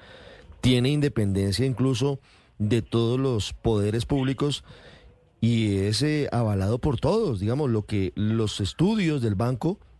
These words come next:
son los que se toman como referencia. ¿Ustedes no creen en el Banco de la República?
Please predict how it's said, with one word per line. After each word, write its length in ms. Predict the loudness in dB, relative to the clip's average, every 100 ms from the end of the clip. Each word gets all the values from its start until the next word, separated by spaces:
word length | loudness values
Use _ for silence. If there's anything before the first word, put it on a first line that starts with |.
| -20
son 360 | -12 -2 0 2
los 160 | 0 0
que 120 | 0
se 120 | 0
toman 340 | 0 0 0
como 340 | -2 0 0 0
referencia. 720 | 0 0 0 0 0 -2 -4 -4
¿Ustedes 360 | -2 2 2
no 120 | 0 -2
creen 320 | 0 0 0
en 100 | 0
el 60 | 0
Banco 260 | -2 0
de 60 | 0
la 60 |
República? 640 | -2 -2 -2 -2 -4 -4